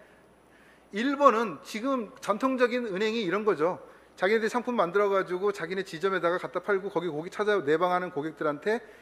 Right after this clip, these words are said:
이런 거 저런 거 권유도 하고 추천도 하고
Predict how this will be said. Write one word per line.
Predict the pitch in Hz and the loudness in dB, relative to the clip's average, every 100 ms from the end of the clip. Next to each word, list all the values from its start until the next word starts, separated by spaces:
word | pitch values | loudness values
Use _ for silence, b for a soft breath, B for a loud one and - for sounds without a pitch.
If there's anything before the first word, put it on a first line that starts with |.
| B | B
이런 | 165 185 202 | 0 2 2
거 | 190 | 0
저런 | 165 156 160 | 2 0 0
거 | 160 | -2
권유도 | - 143 165 170 165 | 0 -2 -2 -2 0
하고 | 147 139 156 | 0 0 -6
추천도 | - - 208 180 | -6 -2 0 0
하고 | 165 139 151 143 | 0 0 -2 -2